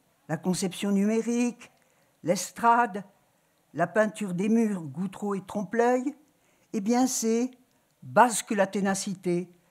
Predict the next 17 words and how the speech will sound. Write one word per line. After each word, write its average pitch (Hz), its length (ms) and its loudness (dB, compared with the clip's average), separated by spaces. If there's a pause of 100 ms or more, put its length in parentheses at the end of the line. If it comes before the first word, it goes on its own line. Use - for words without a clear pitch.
(420)
Ariégeois 220 560 2
la 208 100 0
fraternité, 185 920 -4 (640)
Breton 240 460 2
l'ami 208 260 2
du 208 180 -6
trait, 190 420 -4 (320)
Tourangeau 226 500 2
la 214 120 2
clé 208 200 -4
des 208 120 0
cœurs. 185 500 2 (720)
Vraiment, 226 300 2 (500)
<laughs> - 520 -14
c'est 254 240 -4
une 226 140 -4
façon 269 520 -2